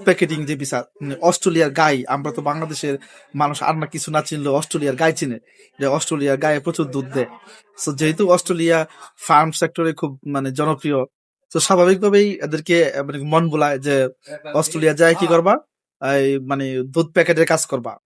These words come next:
বেতন কত? তিন লাখ টাকা। So যাই হোক, overall যে বিষয়টা, আসলে অস্ট্রেলিয়ার মতো দেশ, এইসব দেশে, আহ, কৃষি কাজের জন্য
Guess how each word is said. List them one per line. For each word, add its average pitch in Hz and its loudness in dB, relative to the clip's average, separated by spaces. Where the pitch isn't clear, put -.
বেতন 170 2
কত? 190 -4
তিন 233 0
লাখ 165 2
টাকা। 123 -8
So 202 6
যাই 202 6
হোক, 247 4
overall 196 6
যে 180 4
বিষয়টা, 180 0
আসলে 160 2
অস্ট্রেলিয়ার 160 2
মতো 156 -4
দেশ, 143 -2
এইসব 147 -6
দেশে, 147 -2
আহ, 131 -6
কৃষি 156 -6
কাজের 156 0
জন্য 147 -8